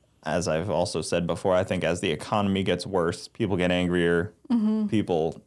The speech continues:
Speaker 1: attack more.
Speaker 2: Yeah, I mean, the world sometimes is, like, an unhappy place, so people are just, like, unhappy.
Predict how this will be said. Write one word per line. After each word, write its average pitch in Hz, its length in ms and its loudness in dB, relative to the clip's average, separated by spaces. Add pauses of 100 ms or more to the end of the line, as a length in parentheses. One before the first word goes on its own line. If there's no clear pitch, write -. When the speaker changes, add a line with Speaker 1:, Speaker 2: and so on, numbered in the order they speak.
Speaker 1:
attack 90 420 -2
more. 87 480 0 (320)
Speaker 2:
Yeah, 277 160 2
I 220 40 0
mean, 226 140 0
the 226 100 0
world 226 380 -2
sometimes 220 500 -12
is, 214 160 -18
like, 226 160 -18
an 233 180 -16
unhappy 226 460 -6
place, 233 400 -10
so - 120 -20
people - 320 -20
are 262 120 -18
just, - 160 -20
like, - 120 -12
unhappy. - 600 -14